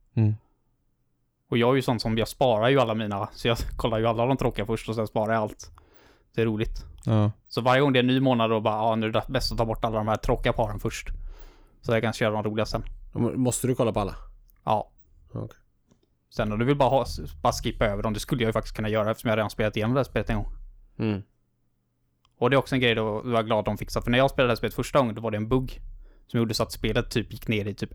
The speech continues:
Speaker 2: en F P S om man spelade i tio minuter på Steam. Jag vet inte, det var någonting med Steam-clienten som fuckade upp hela spelet.
Speaker 3: <laughs> Okej.
Speaker 2: Så jag var tvungen att liksom gå in i local files och starta upp det därifrån.
Speaker 3: Mhm.
Speaker 2: Utanför Steam, då funkade det. Men det går att spela det via Steam-client nu,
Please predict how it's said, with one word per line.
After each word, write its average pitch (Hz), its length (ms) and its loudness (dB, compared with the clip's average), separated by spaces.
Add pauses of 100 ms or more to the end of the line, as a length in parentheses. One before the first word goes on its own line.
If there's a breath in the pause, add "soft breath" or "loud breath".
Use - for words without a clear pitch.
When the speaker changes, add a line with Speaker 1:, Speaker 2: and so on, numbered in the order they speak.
(100)
Speaker 2:
en 104 260 -2
F - 200 -6
P 117 100 2
S - 340 -4
om 127 80 0
man 113 100 2
spelade 104 340 -2
i 101 60 -2
tio 110 260 -2
minuter 110 280 -2
på - 80 -4 (100)
Steam. 107 100 -6 (960)
Jag 117 100 4
vet 113 140 4
inte, 123 120 2
det 127 60 2
var 147 100 6
någonting 170 340 6
med 131 80 6 (100)
Steam-clienten 120 520 2
som 117 180 -4
fuckade - 440 -2
upp 120 160 0
hela 110 140 2
spelet. - 420 -4
Speaker 3:
<laughs> 104 60 -6
Okej. 107 260 -4 (260 loud breath)
Speaker 2:
Så - 100 -2
jag 120 60 4
var 120 80 2
tvungen 131 260 4
att 117 80 2
liksom 117 220 0
gå 123 100 4
in 113 140 2
i 113 40 2
local 113 340 2
files 131 380 0
och 113 80 -8
starta 117 200 0
upp - 80 -8
det 123 60 -4
därifrån. 127 380 0 (300)
Speaker 3:
Mhm. 101 300 -4
Speaker 2:
Utanför 127 420 0
Steam, 180 120 -6
då 143 100 2
funkade 117 320 -4
det. - 60 -20 (760)
Men 120 180 0
det 127 100 4
går 117 160 4
att 110 60 0
spela 107 240 0
det 104 80 -4
via 101 140 -2
Steam-client 101 500 -2
nu, 98 100 -8